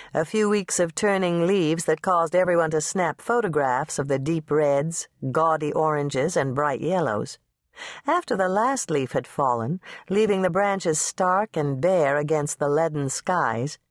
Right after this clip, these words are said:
the cold north winds would start to blow. Then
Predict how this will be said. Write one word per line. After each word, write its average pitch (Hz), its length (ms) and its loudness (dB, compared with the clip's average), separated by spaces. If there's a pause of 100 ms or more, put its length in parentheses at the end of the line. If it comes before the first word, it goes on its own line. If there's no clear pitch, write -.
(340)
the 175 140 -2
cold 233 560 2
north 214 360 2
winds 151 440 0
would 151 160 2
start 151 420 -2
to 151 100 -2
blow. 151 460 0 (960)
Then 160 440 2